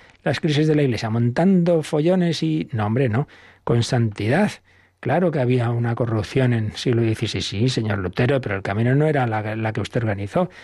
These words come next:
El camino era, pues, esa reforma de santidad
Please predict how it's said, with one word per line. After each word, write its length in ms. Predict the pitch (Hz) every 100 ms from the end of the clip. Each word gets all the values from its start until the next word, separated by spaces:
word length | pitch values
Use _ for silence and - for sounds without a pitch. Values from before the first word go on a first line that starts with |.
| - - -
El 140 | 135
camino 400 | - 101 113 123
era, 280 | 131 147 170 - - _ -
pues, 160 | 117
esa 360 | 120 113 139 139
reforma 640 | 135 120 - 139 131 131
de 120 | 127
santidad 720 | 123 131 123 117 123 113 131